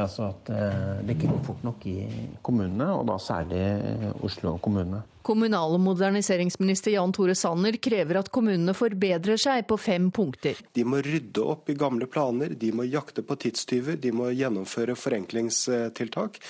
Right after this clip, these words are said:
Speaker 3: Og jeg inviterer nå kommunene, og særlig byene og byområdene,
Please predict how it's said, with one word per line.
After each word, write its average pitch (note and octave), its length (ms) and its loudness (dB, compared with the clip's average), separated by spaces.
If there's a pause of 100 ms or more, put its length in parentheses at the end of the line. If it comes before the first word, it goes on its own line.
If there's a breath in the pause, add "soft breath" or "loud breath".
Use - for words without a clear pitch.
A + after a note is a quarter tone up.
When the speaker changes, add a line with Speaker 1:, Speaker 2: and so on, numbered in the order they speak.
(360 loud breath)
Speaker 3:
Og - 120 2
jeg A#2 160 4
inviterer C3+ 600 2
nå A2 280 2
kommunene, B2+ 680 2 (300 loud breath)
og A#2 80 0
særlig B2+ 760 0
byene A2+ 440 0
og A#2 80 -4
byområdene, A2+ 680 2